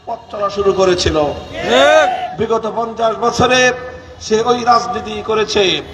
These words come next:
বাংলাদেশের মানুষের কাছ থেকে সে প্রকৃত প্রতিশোধ গ্রহণ করার জন্য তার সবটুকু শক্তি সে ব্যয় করেছে। এদেশের মানুষ যেন মুক্ত স্বাধীনভাবে মাথা উঁচু করে দাঁড়াতে না পারে,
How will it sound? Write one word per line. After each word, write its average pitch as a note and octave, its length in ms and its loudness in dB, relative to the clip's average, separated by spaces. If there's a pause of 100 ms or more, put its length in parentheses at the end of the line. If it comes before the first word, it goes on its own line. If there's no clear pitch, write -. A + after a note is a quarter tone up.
(440)
বাংলাদেশের B3 640 2
মানুষের C4 440 2
কাছ A#3+ 240 0
থেকে A#3+ 240 -2
সে A#3 220 -2
প্রকৃত B3+ 480 -2
প্রতিশোধ B3+ 540 2
গ্রহণ A#3+ 420 2
করার A3+ 300 6
জন্য G#3+ 540 2 (300)
তার G#3 160 2
সবটুকু D4 520 -2
শক্তি B3 360 -4
সে G#3+ 180 -2
ব্যয় F#3+ 220 4
করেছে। E3 420 -6 (1000)
এদেশের C#4 380 4
মানুষ C#4+ 400 -2
যেন C#4+ 140 -4 (680)
মুক্ত D#4 300 0
স্বাধীনভাবে C#4+ 600 2
মাথা D4 300 4
উঁচু C#4+ 240 0
করে C#4+ 200 2
দাঁড়াতে C#4 360 -2
না C4+ 200 2
পারে, B3 400 2